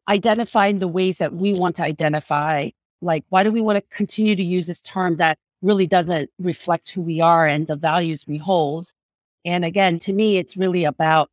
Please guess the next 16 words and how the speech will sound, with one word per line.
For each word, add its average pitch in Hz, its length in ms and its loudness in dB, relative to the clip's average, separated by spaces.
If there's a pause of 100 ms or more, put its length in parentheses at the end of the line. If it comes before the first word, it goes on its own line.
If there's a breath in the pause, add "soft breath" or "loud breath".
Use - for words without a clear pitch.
getting 170 240 0
the 160 80 -8
foot - 220 -4
in 165 120 -4
the 151 80 -2
door 170 560 0 (300)
so 196 260 0
that 175 220 2
we 185 100 -4
can 170 380 -4 (320)
have 190 400 -2
the 185 120 -6 (600)
more 180 320 4
nuanced, 175 760 0 (340)
complicated 170 560 -4
conversation. 151 840 -6